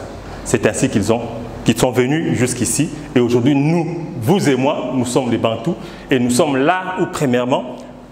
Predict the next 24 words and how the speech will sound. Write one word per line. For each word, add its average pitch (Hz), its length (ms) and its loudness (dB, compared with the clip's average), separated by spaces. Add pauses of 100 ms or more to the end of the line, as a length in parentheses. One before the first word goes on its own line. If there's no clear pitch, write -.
(380)
étaient 143 540 0 (160)
occupés 120 360 2
par 101 180 0
les 92 100 -4
Pygmées. 87 300 -6 (840)
Merci 101 280 2
beaucoup. 98 360 -2 (1040)
À 98 60 0
la 90 80 2
prochaine. 117 400 2 (140)
Mais 110 380 2
n'oublions 143 360 2
pas - 460 -2 (200)
que 135 100 2
la 123 100 2
pandémie 143 420 2
continue 135 460 0 (220)
à 101 140 0
être 117 260 -4
là. 98 180 -2 (380)
Il 117 40 -6
faut - 120 -2
toujours 120 280 0
garder, 120 400 0